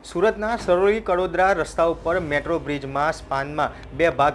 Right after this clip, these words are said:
થઈ ગયા છે. હાલ મેટ્રો ટ્રેન માટેની કામગીરી ચાલી રહી છે. આ દરમિયાન મોટી ઘટના થવાની શક્યતા સેવાઈ રહી છે. હાલમાં જ સરોલીથી કડોદરા તરફનો જે આખો રસ્તો છે તે બંધ કરી દેવામાં આવ્યો છે. બે થી ત્રણ કિલોમીટરનો લાંબો ટ્રાફિક જામની સમસ્યા છે તે પણ સર્જાઈ છે.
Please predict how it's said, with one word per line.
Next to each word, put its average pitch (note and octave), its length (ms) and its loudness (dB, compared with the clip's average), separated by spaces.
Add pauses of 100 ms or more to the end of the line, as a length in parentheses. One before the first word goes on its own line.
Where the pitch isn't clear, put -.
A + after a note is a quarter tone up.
(100)
થઈ C3+ 140 0
ગયા A2 300 -6
છે. - 440 -16
હાલ E3+ 200 4
મેટ્રો D#3+ 320 -2
ટ્રેન F3+ 300 -4
માટેની D#3+ 380 -4
કામગીરી D3 540 -4
ચાલી B2+ 380 0
રહી G#2 160 -10
છે. - 460 -16
આ D#3+ 100 4
દરમિયાન F#3 380 0
મોટી E3+ 300 0
ઘટના D#3+ 360 0
થવાની D3 400 -4
શક્યતા C3+ 520 0
સેવાઈ C3+ 400 0
રહી G#2+ 140 -8
છે. G#2+ 160 -12 (360)
હાલમાં D#3+ 340 4
જ - 20 -2 (220)
સરોલીથી F#3 600 0
કડોદરા E3+ 420 2
તરફનો D3+ 420 -2
જે D3 120 -2
આખો C#3+ 220 -2
રસ્તો C#3+ 360 -4
છે E3 180 -4
તે E3 120 -4
બંધ C#3+ 260 0
કરી D3 200 0
દેવામાં D3 420 0
આવ્યો C#3+ 140 -2
છે. - 480 -10
બે F3+ 160 2
થી A3 120 -2
ત્રણ G#3 280 0
કિલોમીટરનો F3 560 -2
લાંબો D3+ 420 -2
ટ્રાફિક D3+ 440 -2
જામની D3 300 -2
સમસ્યા C#3+ 500 -2
છે E3 160 -2
તે E3 200 0
પણ D3+ 200 -2
સર્જાઈ A2+ 460 -4
છે. G#2 160 -12